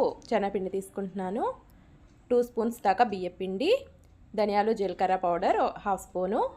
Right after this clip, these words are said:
ఒక స్పూన్ వాము, సరిపడా సాల్ట్, చిటికెడంత పసుపు,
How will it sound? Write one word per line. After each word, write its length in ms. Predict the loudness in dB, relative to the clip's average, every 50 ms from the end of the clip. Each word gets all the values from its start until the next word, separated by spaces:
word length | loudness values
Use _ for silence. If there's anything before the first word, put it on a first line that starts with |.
| -14 -20 -20 -4 -4 -2
ఒక 80 | -2 -2 -6 -6
స్పూన్ 260 | -4 -4 -2 0 0 0
వాము, 360 | 0 -2 -2 -2 -2 0 -2 -2 -4 -2 0
సరిపడా 400 | 0 0 2 2 0 0 0 0 0 0
సాల్ట్, 360 | 0 0 0 0 -2 -2 -2 -2 -2 -4 -6 -10 -16 -20 -8
చిటికెడంత 500 | -6 -6 -6 -4 -2 -2 -2 -2 -4 -6 -4 -2 -2
పసుపు, 340 | -4 -4 -8 -8 -6 -6